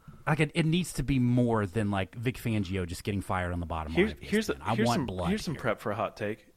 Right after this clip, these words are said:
Speaker 2: Are you sure Nagy's gonna get fired?
Speaker 1: Oh, my God. Don't do that.
Speaker 2: Are you
Speaker 1: Don't.
Speaker 2: sure?
Speaker 1: <laughs> Don't do that.
Speaker 2: 'Cause if
Speaker 1: That's what I'm
Speaker 2: Ryan
Speaker 1: talking
Speaker 2: Pace
Speaker 1: about.
Speaker 2: doesn't
Speaker 1: Don't
Speaker 2: go
Speaker 1: do that.
Speaker 2: too, and they're not doing this by
Speaker 1: No.
Speaker 2: now, I know they'd never fire in season, but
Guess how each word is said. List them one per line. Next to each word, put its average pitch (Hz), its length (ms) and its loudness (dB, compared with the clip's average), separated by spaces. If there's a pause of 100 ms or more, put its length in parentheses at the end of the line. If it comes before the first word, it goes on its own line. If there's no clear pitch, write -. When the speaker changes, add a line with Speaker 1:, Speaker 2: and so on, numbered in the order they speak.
Speaker 2:
Are 135 80 -4
you 226 140 -4
sure 196 720 2
Nagy's 180 320 -2
gonna 185 100 0
get 175 140 -2
fired? 185 260 2 (840)
Speaker 1:
Oh, 127 120 6
my 107 160 2
God. 85 320 -4
Don't 95 200 -2
do 90 120 -6
that. 71 240 -12 (100)
Speaker 2:
Are 120 100 6
you 120 100 6
Speaker 1:
Don't. 147 80 6
Speaker 2:
sure? 180 420 4 (460)
Speaker 1:
<laughs> - 440 -20
Don't 123 200 0
do 104 120 -6
that. 87 220 -6 (380)
Speaker 2:
'Cause 180 120 4
if 127 60 8
Speaker 1:
That's 123 100 6
what 190 60 8
I'm 208 60 10
Speaker 2:
Ryan 269 120 4
Speaker 1:
talking 190 160 2
Speaker 2:
Pace 233 80 0
Speaker 1:
about. - 60 2
Speaker 2:
doesn't 214 160 2
Speaker 1:
Don't 135 100 4
Speaker 2:
go 170 100 6
Speaker 1:
do 117 80 2
that. 98 80 0
Speaker 2:
too, 123 440 2 (120)
and 143 140 2
they're 185 100 4
not 190 200 2
doing 175 220 4
this 175 120 0
by 160 160 4
Speaker 1:
No. 117 140 2
Speaker 2:
now, 151 140 2
I 139 60 4
know 123 160 2
they'd 117 160 2
never 107 260 0
fire 123 280 2
in 127 140 -4
season, 104 380 -4
but 95 220 -2